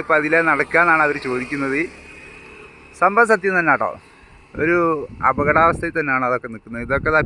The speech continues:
പിന്നീട് ഇടിഞ്ഞ സ്ഥലങ്ങളാണ് ഇതൊക്കെ. അതുപോലെ നടക്കുന്ന സമയത്തോ പെട്ടെന്ന് ഇടിഞ്ഞിട്ടുണ്ടെങ്കിൽ പ്രശ്നമായില്ലേ? അതുപോലെ ഇവിടെയൊക്കെ എന്ത് ധൈര്യത്തിൽ അവർ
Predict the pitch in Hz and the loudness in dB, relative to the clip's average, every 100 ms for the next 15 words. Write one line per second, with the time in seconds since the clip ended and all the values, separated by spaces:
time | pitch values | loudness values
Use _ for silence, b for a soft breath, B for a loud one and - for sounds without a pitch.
0 | 135 131 143 170 170 147 139 147 123 123 | -2 -6 -2 0 0 0 -2 -2 0 0
1 | 131 127 120 113 117 120 - B B B | 2 0 0 -4 -4 -4 -6 B B B
2 | - 135 151 170 180 180 151 - 170 165 | -2 0 2 4 4 4 2 0 -4 -4
3 | 165 160 160 156 151 117 131 147 151 139 | -2 0 -2 2 2 2 0 -4 -6 -6
4 | 160 156 147 147 156 - - - - 165 | -6 -6 -4 -4 -6 -10 -10 -6 -2 0
5 | - 160 151 120 - - - - - 131 | 2 2 2 2 0 -6 -10 -12 -8 -4
6 | 139 143 160 170 165 151 165 165 160 160 | -2 0 2 2 2 2 2 2 -2 0
7 | 151 139 135 127 160 151 | 2 2 2 0 2 2